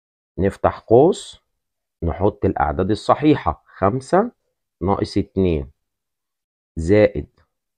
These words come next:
قوس تاني، نحط فيه الكسور، ها، شرطة كسر، سبعة، حداشر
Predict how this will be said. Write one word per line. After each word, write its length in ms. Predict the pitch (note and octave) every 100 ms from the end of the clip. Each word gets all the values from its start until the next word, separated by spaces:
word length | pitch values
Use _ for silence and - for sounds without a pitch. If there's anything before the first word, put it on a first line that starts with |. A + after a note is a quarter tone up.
| _ _ _ _ _ _ _ _ _ _ _
قوس 260 | - F2+ -
تاني، 500 | A#2 B2 D#3 G3+ F3
نحط 400 | E2+ - F#2+ -
فيه 140 | F#2+ A2
الكسور، 760 | G2+ A2 - C3+ G#2+ - - _ _ _ _ _ _ _ _ _ -
ها، 280 | F2+ G#2 G#2 _ _
شرطة 360 | - E2 -
كسر، 680 | F2+ - C3+ F#3+ - - - _
سبعة، 680 | _ - F#2+ E2+ C#2+ - - _ _ _ _ _ _ _ _ _ _ _ _ _ _
حداشر 840 | - - F2 A2 C3+ F3 G3 A#3+